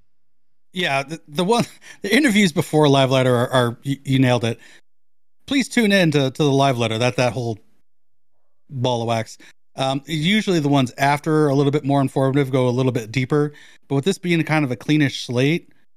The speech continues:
and you're right, they're being extra caref-, careful with their spoilers. So there might not be anything until,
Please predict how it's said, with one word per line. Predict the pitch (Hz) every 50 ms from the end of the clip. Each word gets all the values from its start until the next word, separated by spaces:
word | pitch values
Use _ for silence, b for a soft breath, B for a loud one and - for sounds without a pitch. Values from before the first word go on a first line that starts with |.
| - - - - - -
and | 131 127 123
you're | 123 127 135 135
right, | 131 139 127 117 107
they're | 101 120 127
being | 113 135 131 127 123 113 - -
extra | 135 131 - - - - 131
caref-, | - - 131 120 117 110 - - 139 - - -
careful | - - 139 120 - 139 120
with | 117 120 -
their | 127 117
spoilers. | 107 - - 135 123 120 113 117 113 113 - - - b b b b - - - - - - - -
So | - - 139 127 123 123 120 117 113
there | 123 165 185
might | 180 160 151 135
not | 131 127 120 -
be | 127 117 113 113 120 127
anything | 139 147 139 127 135 123 117 113 110 107 110 104
until, | - 120 120 - - 127 117 117 113 110 107 104